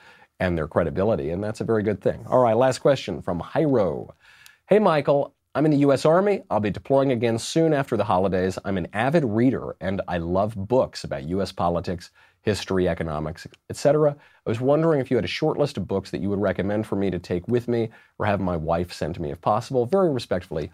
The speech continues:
Jairo." Well, first of all, thanks for your service. Um, I hope you have a good deployment.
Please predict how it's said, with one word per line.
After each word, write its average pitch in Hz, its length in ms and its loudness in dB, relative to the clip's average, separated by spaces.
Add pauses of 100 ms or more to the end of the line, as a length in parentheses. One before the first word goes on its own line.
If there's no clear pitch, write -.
Jairo." 80 260 -4 (500)
Well, 247 280 2 (280)
first 139 180 0
of - 60 -2
all, 156 100 4
thanks 156 220 0
for 120 80 -2
your 98 40 -2
service. 131 640 -2
Um, 82 280 -6
I 87 240 -4
hope 113 180 -2
you 147 60 0
have - 80 0
a - 20 -4
good 104 280 -2 (120)
deployment. 131 560 0